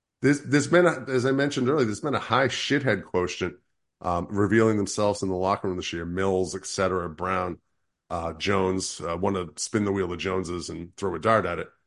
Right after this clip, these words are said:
But, you know, I, I don't know. I feel like there's been, uh, more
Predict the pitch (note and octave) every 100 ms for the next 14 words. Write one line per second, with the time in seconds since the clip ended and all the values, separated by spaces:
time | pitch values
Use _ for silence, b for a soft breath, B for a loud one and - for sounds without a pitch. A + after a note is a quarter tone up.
0 | _ _ _ _ - A2+ A2 G#2+ - -
1 | - A#2 G#2+ - D3 - E3 F#3 F#3+ B2
2 | - C3 C#3+ B2+ F#2 A2+ A2+ A2 - _
3 | G2+ G2 F#2+ _ _ _ _ - G#2+ A#2
4 | A#2+ B2 A#2+ A2+ A2+